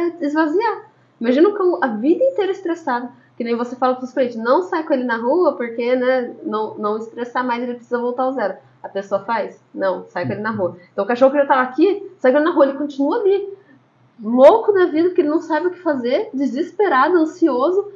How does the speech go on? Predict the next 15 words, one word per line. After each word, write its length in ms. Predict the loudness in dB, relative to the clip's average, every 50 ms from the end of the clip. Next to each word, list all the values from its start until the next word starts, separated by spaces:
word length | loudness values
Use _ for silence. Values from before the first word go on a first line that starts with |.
| -14 -8 -6
Aí 100 | -4 -2
você 60 | 2
fala, 420 | 4 4 4 4 2 0 -4 -10 -8 -6
"Ele 120 | -6 -2
tá 120 | 0 0
ansioso, 520 | 0 0 0 2 4 4 6 6 4 2 2
vou 80 | 0 4
dar 100 | 6 6
uma 120 | 6 6
voltinha 360 | 4 0 0 0 -2 -4 -4
com 120 | 0 2 2
ele", 120 | 2 2
você 200 | 0 -4 -6 -8 -8
só 180 | -6 -6 -4
piora. 540 | 0 0 0 2 2 0 0 -2 -2 -4